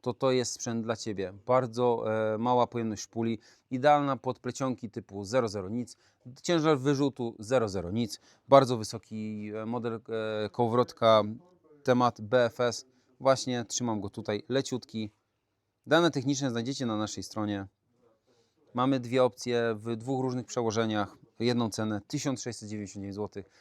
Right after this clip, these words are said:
Pamiętaj, że możesz też go sobie machnąć na raty. Ogólnie taka informacja, e, jeżeli macie sprzęty u nas na stronie powyżej osiemset złotych lub wasz koszyk jest powyżej osiemset złotych, to osiem rat wychodzi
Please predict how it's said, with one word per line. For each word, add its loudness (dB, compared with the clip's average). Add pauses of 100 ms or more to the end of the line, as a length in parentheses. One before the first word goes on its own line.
(280)
Pamiętaj, 4
że 0
możesz 2
też -4
go 0
sobie 2
machnąć -2
na -6
raty. 0 (360)
Ogólnie 0
taka -2
informacja, -2
e, -2
jeżeli -2
macie -6
sprzęty -6 (300)
u 0
nas 0
na -4
stronie -6
powyżej -2
osiemset -10
złotych -4
lub -6
wasz -2
koszyk -4
jest -10
powyżej -8
osiemset -10
złotych, -4 (440)
to -2
osiem 4
rat 4 (1300)
wychodzi -2